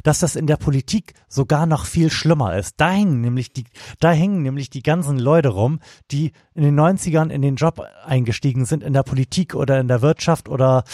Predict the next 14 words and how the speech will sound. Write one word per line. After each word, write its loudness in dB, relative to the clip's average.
ähm, 0
sonst -2
wo, 2
wo 0
man -2
dann -2
nach -2
zwanzig 0
Jahren 2
irgendwie 0
im 0
Bundestag 0
landet. 0
Und 0